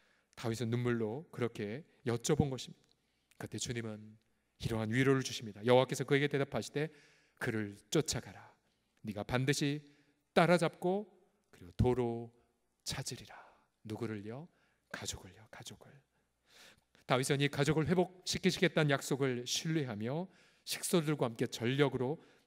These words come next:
달려갑니다. 그리고 하나님의 특별한 도우심으로 아말렉 진영에 당도하죠. 그리고 마침내 전투에서 승리했습니다.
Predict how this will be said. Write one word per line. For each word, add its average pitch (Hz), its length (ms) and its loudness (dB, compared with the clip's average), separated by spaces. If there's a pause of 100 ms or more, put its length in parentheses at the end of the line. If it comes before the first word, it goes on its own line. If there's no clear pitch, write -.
달려갑니다. 107 720 -6 (500)
그리고 101 220 -8
하나님의 127 340 0
특별한 147 440 2
도우심으로 151 640 2 (220)
아말렉 135 420 2
진영에 120 340 -2
당도하죠. 127 680 -2 (440)
그리고 123 200 -2
마침내 139 440 -2 (280)
전투에서 156 600 6
승리했습니다. 196 760 4